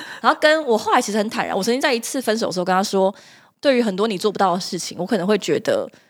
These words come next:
是不是我还不够努力，或者你还不够喜欢我，所以我们再花一点时间，然后我们就是可以磨合得很好。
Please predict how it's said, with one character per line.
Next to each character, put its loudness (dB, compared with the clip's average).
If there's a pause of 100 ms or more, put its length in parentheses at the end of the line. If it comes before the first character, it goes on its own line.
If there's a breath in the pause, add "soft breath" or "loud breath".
(160 soft breath)
是 -10
不 -2
是 2
我 0
还 -10
不 -4
够 -4
努 -12
力， -14
或 -4
者 0
你 -4
还 -6
不 -8
够 0
喜 -8
欢 -8
我， -6
所 -2
以 2
我 2
们 -8
再 0
花 2
一 4
点 -4
时 -10
间， 0
然 -6
后 0
我 -4
们 -4
就 -2
是 -4
可 -2
以 0
磨 0
合 2
得 0
很 -6
好。 0